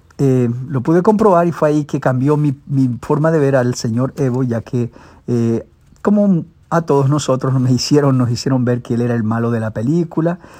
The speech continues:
le quisieron poner una y millones de trampas, como lo han hecho conmigo, para hacerme ver como el malo de la sociedad, para hacerme ver como lo que pudieran llamar ahorita, si volviera Jesús,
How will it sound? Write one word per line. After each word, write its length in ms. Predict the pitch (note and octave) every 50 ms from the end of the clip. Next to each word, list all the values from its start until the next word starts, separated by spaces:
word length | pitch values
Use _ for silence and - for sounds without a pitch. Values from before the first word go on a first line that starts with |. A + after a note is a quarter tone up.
| - - - _
le 100 | - C3+
quisieron 360 | B2 C3 C3 - D#3 D3+ D3
poner 200 | C#3+ C#3+ D3 D3+
una 440 | D#3 D#3+ E3 D#3+ F3 F#3+ G3 G3 G3
y 60 | F#3
millones 520 | D#3 D3 D3 C#3+ C3+ B2+ D3 D#3+ E3+ E3 D#3
de 120 | C#3+ A#2+
trampas, 380 | - - B2+ B2+ C3+ - D3 C3+
como 220 | - D#3+ D#3+ E3
lo 100 | E3 F#3
han 80 | G#3 G#3+
hecho 220 | G#3 G3 - -
conmigo, 640 | - - D3 C#3+ D3 E3+ A3 A3 E3 A2+ - - - _ _ _ - - - _ _ _
para 160 | - A#2+ A#2
hacerme 340 | A2 - - C3+ C3+ C#3 C3
ver 160 | B2 B2+ C3+
como 200 | C3+ - C3 A#2+
el 80 | G#2+ G#2+
malo 300 | A2 A2+ B2+ C3+ C#3+ C#3
de 80 | C3 A#2
la 120 | A2+ B2
sociedad, 540 | - - B2 A2+ - - A2+ B2+ C3 D#3+ E3+ - - - - - - - -
para 180 | - B2+ B2+ B2
hacerme 460 | B2+ - - D#3 E3 E3 E3 E3 D#3+
ver 280 | D3 C#3+ D3+ D#3+ E3+ G#3 - _
como 380 | - C3+ C3+ C#3 C3+ B2+ - - _ _ _ _ _ _ _ _ _ _ _ _
lo 140 | - C#3 C#3
que 140 | C#3 - C#3+
pudieran 440 | - C3+ C3+ C#3 D#3 F3 G3 F#3+ E3+
llamar 260 | C#3 B2 C3 C#3+ D#3+
ahorita, 440 | D#3+ D3 C#3+ E3 E3+ E3 - C3 A#2
si 120 | - -
volviera 400 | A#2 A2+ A#2 A#2+ A2 B2 C#3 D3
Jesús, 540 | C3+ - A#2+ A2 - - C#3 E3 - - -